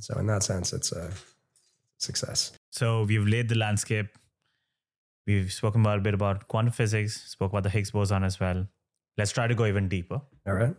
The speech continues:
Speaker 2: Let's try to go even smaller with string theory. What is string theory?
Speaker 1: Yeah, so string theory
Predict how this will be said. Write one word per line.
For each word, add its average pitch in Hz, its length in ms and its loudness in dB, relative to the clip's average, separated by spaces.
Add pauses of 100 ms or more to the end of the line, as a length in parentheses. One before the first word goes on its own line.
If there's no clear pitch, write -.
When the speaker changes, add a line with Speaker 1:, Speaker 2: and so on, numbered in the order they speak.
Speaker 2:
Let's 104 120 -12
try 98 140 -2
to 98 100 0
go 98 140 2
even 101 300 4
smaller 95 500 2
with 87 140 0
string 98 280 -2
theory. 92 380 -10 (200)
What 101 200 0
is 104 80 0
string 90 220 -6
theory? 104 400 -14 (720)
Speaker 1:
Yeah, 127 200 6
so 139 520 6
string 160 320 6
theory 143 640 8